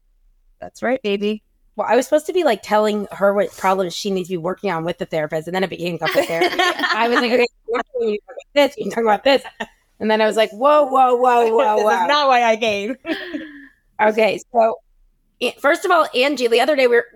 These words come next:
Speaker 2: we have been working closely with Angie, and she's gonna talk about what she's been
Speaker 3: Yeah.
Speaker 2: creating. But the other day, Angie, like,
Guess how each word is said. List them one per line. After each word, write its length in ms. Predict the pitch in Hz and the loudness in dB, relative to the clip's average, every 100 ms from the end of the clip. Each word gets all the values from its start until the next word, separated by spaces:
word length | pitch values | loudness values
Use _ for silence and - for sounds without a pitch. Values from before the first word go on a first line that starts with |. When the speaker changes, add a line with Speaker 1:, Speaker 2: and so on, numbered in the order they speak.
| 226 - | -20 -8
Speaker 2:
we 200 | 262 349 | 0 2
have 160 | 359 | 2
been 160 | 277 269 | 0 2
working 260 | 247 240 214 | 2 0 0
closely 300 | 208 196 202 | 0 -2 -4
with 80 | 151 | -4
Angie, 300 | 180 165 185 | -6 -4 -4
and 80 | 175 | -4
she's 120 | 175 | -4
gonna 140 | 202 190 | -6 -4
talk 220 | 180 185 | -4 -2
about 160 | 180 | -2
what 120 | 165 170 | -2 -8
she's 140 | 165 | -10
been 120 | - 185 | -8 -6
Speaker 3:
Yeah. 80 | |
Speaker 2:
creating. 360 | 175 175 160 190 - _ _ _ _ _ _ | -4 -4 -4 -8 -14 _ _ _ _ _ _
But 220 | - - - _ _ _ _ _ - | 0 0 -6 _ _ _ _ _ -2
the 140 | 240 | 0
other 200 | 262 311 | 2 0
day, 360 | 262 240 226 220 | 2 2 4 0
Angie, 440 | 226 226 233 208 - _ _ | -2 -4 -2 -4 -6 _ _
like, 280 | 214 185 - | 0 0 -4